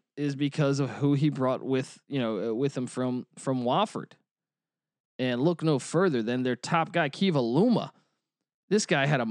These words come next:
and I think the last time, let me pull up the stats of the last game against Miami. This guy had a monster game, I believe. Um, but the, I mean, he's leading the team in scoring.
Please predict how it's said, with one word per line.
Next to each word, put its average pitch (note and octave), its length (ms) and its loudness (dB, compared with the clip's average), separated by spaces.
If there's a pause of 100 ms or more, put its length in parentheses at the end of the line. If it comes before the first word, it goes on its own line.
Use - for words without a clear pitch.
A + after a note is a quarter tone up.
(140)
and C#3 220 0
I C3+ 80 -2
think C#4 180 -2
the C3 100 -4
last C3+ 320 0
time, C#3 160 -2
let A3 80 -2
me - 60 -6
pull - 160 -6
up - 80 -4
the C#2 60 -8
stats G#2+ 400 -6
of A2 80 -8
the E2+ 80 -6
last G#2 320 -6
game G2+ 240 -8
against D3 260 -6
Miami. A#2+ 400 -2
This F2+ 140 -8
guy C3 120 -2
had A#2 120 -6
a F#2 60 -6
monster A2 580 -4
game, G#2 340 -4
I G2 60 -4
believe. G2 520 -4 (520)
Um, B2 540 -2 (1160)
but C3 80 -2
the, B2+ 120 0
I D3+ 40 0
mean, D3 140 2
he's D3 100 2
leading F#3+ 240 2
the D3+ 60 0
team F3 180 2
in C3 60 -2
scoring. C#3+ 540 0